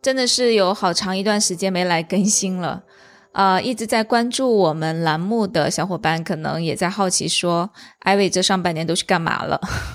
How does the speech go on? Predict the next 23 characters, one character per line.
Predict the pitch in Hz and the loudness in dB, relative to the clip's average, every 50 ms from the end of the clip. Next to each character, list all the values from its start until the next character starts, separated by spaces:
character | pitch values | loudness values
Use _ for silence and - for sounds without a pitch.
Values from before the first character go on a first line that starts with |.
| - - _ - - 254 - _ - - - 262 - _ | -14 -18 _ -20 -20 -20 -20 _ -16 -14 -14 -14 -16 _
<laughs> | - 294 320 311 302 285 269 262 247 240 226 220 214 _ | -8 -6 -6 -6 -6 -6 -8 -8 -10 -12 -14 -16 -18 _
是 | - - - 247 254 | 0 2 4 6 6
啊， | 240 214 190 185 | 6 6 6 4
今 | 175 - 226 | 2 2 2
年 | 226 208 208 | 4 4 4
上 | 220 233 214 208 | 4 4 4 4
半 | 196 208 202 190 190 | 4 4 4 4 2
年 | 180 165 165 165 165 | 2 2 2 2 2
呢， | 170 175 175 175 175 | 2 4 4 4 2
确 | 180 - 214 190 | 2 0 2 2
实 | - - 180 | 2 2 0
很 | 180 - 180 | -2 -2 -4
忙， | 160 156 147 - - 135 - 156 - - | -4 -2 -2 -2 -2 -2 -4 -8 -10 -8
然 | - 165 160 | -8 -8 -4
后 | 165 185 170 | -2 -2 0
有 | 160 151 | 0 0
很 | 190 - - 190 175 170 160 156 | -2 -2 -2 -4 -4 -4 -4 -2
多 | 175 170 170 | 0 0 0
很 | 190 175 160 | 0 0 0
多 | 165 170 | 0 0
的 | 170 170 156 | 0 0 -2
发 | - - 170 175 | -2 -4 -4 0
生。 | 202 - - 185 175 175 175 180 190 | 0 0 0 0 -2 -2 -4 -6 -8